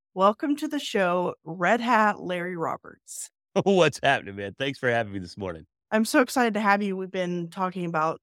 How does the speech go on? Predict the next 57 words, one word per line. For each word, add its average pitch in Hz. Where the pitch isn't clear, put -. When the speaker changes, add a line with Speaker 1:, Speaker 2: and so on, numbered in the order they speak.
Speaker 1:
doing 170
this 147
for 151
forever, 160
and 160
then, 156
but 285
I 233
think 392
the 392
timing 269
has 254
worked 220
out 180
because 165
you 170
just 170
came 180
out 151
with 165
a 165
book, 165
which 165
I 165
do 175
wanna 165
touch 185
on 165
in 196
a 175
little 196
bit. 170
But 180
so -
I 233
know 359
the 196
story 175
about 165
how 170
the 165
Red 165
Hat 160
came 160
to 156
be, 156
but 175
Speaker 2:
Yeah. 123
Speaker 1:
I 196
would 208
love 196
it -
if 190
you 190
shared 180
it 180
with 185